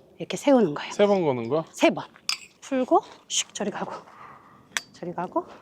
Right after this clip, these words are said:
Speaker 1: 얘 또 좀 풀고. 따-, 오, 잠깐만요. 오,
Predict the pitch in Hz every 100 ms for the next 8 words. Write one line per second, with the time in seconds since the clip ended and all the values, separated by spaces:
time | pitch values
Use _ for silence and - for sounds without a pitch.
0 | _ 175 - 185 175 - 349 339 466 -
1 | _ _ - - _ _ _ - - -
2 | - - - - - - - - - -
3 | - - - - _ 330 330 311 - -
4 | - - - - - - - - - -
5 | - - - - - - _ - - -
6 | - - - - - - - - - -
7 | - - - - - - - - - -
8 | - - - - - 339 285 - - _
9 | 294 302 247 226 320 415 - - 320 254